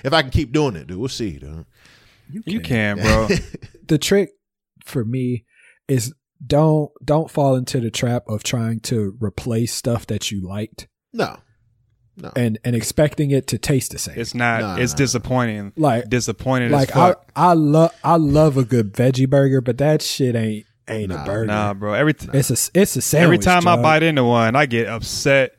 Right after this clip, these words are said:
Speaker 3: every time. Like,
Speaker 1: And that's the thing. I haven't even, like, usually I'm rushing to try to do exactly that. And
Speaker 2: Yeah.
Speaker 1: I'm not. Like, there's no, that's why I don't wanna use the word easy. It hasn't been easier. Maybe my focus is still on work and other shit, and I just don't, haven't had the time to be like,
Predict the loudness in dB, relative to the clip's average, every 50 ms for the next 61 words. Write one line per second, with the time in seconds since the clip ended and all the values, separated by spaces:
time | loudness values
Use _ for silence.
0 | _ -4 -2 0 0 0 -2 -2 -4 -2 -2 -2 -2 -4 -6 -10 -12 -12 -12 -10
1 | -10 -10 -12 -6 0 2 2 2 2 2 2 2 2 2 0 -6 -14 _ _ _
2 | _ _ _ 0 2 2 2 2 0 0 0 0 0 2 2 2 0 0 -4 _
3 | _ -4 -2 0 0 2 4 4 4 2 0 0 0 2 2 2 2 -2 -4 -6
4 | -6 -6 -2 0 0 2 2 -2 -4 -6 -8 -12 -18 -20 _ _ -4 0 2 4
5 | 4 2 0 -2 -2 0 0 0 0 0 -4 -2 0 2 0 0 0 -4 _ _
6 | _ _ _ _ _ _ _ -4 -2 0 0 0 0 -2 -2 -4 -6 -8 -6 -4
7 | -4 -4 -4 -4 0 2 2 2 2 0 -4 -8 -6 -2 -2 -2 -2 0 0 0
8 | 2 2 2 2 2 2 2 4 4 6 6 6 4 2 0 0 0 0 0 0
9 | 0 0 0 2 2 0 0 -2 -4 -4 -4 -4 -4 -4 -4 -6 -2 0 2 4
10 | 4 4 2 0 -2 -2 -2 -2 -2 0 0 -2 0 0 0 0 0 0 0 -2
11 | 0 0 -2 0 0 -4 -4 -4 -4 -4 -4 -2 0 0 0 2 0 -2 -2 0
12 | 0 0 0 0 -2 -8 -8 -6 -4 -2 -2 -2 -2 0 0 0 0 0 -2 -4
13 | -6 -4 -4 -2 -2 -2 -2 -2 -4 -4 -6 -8 -10 -10 -8 -8 -6 -6 -6 -6
14 | -6 -6 -6 -6 -6 -8